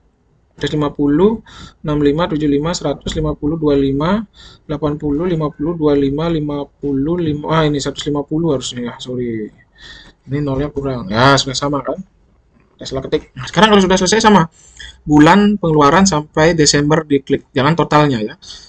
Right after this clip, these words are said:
Bulan pengeluaran sampai Desember dipilih, lalu insert, cari ini. Nah, kalau simbolnya ini adalah yang ini line dia. Cari yang nomor dua ini. Ada titik-titiknya beda dengan di atas. Atau yang mana saja kalian boleh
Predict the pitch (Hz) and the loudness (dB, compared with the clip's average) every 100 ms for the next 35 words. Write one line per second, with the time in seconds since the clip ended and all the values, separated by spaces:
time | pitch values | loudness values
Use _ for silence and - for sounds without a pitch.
0 | _ 139 135 147 190 208 156 147 139 135 | _ 0 4 6 6 4 2 2 4 4
1 | 151 170 151 147 135 139 135 147 147 135 | 0 0 -2 0 0 0 0 -2 -2 -2
2 | 135 220 - 139 135 147 165 170 170 - | 0 0 -2 -4 -2 -2 0 0 0 -2
3 | 160 180 196 - 143 151 160 147 226 - | 0 0 -2 -6 -6 -4 -4 -4 -8 -10
4 | - - - 139 135 170 190 170 165 156 | -18 -18 -12 -8 0 2 2 4 4 4
5 | 147 139 160 147 143 170 165 175 165 143 | 2 2 2 2 4 4 2 2 2 2
6 | 135 123 104 98 _ _ _ _ - - | 2 -2 -8 -14 _ _ _ _ -20 -20
7 | - 135 135 165 156 160 139 135 127 123 | -8 -4 0 2 2 0 -2 -4 -6 -8
8 | 120 117 110 123 139 139 147 139 143 131 | -8 -10 -10 -8 -6 -6 -8 -4 -4 -2
9 | 127 123 131 127 123 117 - - - - | -4 -4 -4 -6 -8 -10 -12 -16 -16 -16
10 | - 160 190 190 185 196 202 196 175 156 | -6 2 4 4 4 4 2 2 2 2
11 | 170 | 0